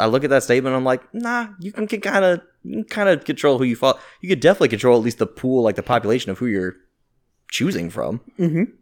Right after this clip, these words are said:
Speaker 1: You could choose to avoid, like, the exes of your friends or the, the ex of your now s-, recently dead friend, like in the sh-,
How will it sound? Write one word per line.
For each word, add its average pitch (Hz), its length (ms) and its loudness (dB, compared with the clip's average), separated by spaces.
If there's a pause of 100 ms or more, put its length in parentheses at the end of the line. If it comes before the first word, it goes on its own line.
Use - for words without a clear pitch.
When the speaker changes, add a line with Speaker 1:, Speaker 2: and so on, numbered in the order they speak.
Speaker 1:
You 185 100 -6
could 117 120 -4
choose 180 240 -2
to 104 80 2
avoid, 101 520 2
like, 90 220 -2
the 107 180 -2
exes 101 300 -2
of 98 100 -2
your 101 100 -2
friends 107 400 -2
or 104 200 -2
the, 101 260 -2 (640)
the 113 240 0
ex 113 180 2
of 107 140 -2
your 101 160 2
now 101 360 0
s-, - 220 -6
recently 110 400 -4
dead 104 320 -2
friend, 113 380 0
like 98 160 0
in 101 80 -4
the 104 80 0
sh-, - 80 -12